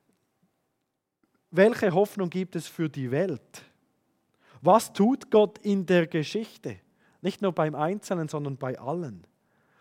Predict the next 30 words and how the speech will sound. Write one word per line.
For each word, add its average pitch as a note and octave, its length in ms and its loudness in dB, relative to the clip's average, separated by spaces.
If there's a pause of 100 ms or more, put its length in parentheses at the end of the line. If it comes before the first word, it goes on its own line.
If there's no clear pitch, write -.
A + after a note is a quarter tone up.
(160)
Und D#3+ 160 -8
die G3 100 0
Antwort A#3 520 6
finden A3 320 0
wir G3 140 2
in F#3+ 140 2
der D3+ 240 2
Heilsgeschichte. E3 1040 -4 (1120)
So E3 120 -2
der D#3+ 160 2
große G3 640 0
Bogen F#3+ 540 2
der D#3+ 160 0
biblischen F3 500 -8
Erzählung. D3+ 680 -8 (1600)
Und E3 120 -2
jetzt A3+ 160 2
gibt's B3 260 -2
in, G3+ 220 -2 (460)
in G3 180 -4
der F3+ 160 4
Heilsgeschichte G3 640 2
große G#3+ 460 2
Kapitel. F3+ 720 -2 (300)
Könnt D#3+ 140 -6
ihr F3 40 -2
euch D#3 40 -8
mal F#3 120 0
kurz A#3 280 0
überlegen, F#3+ 600 0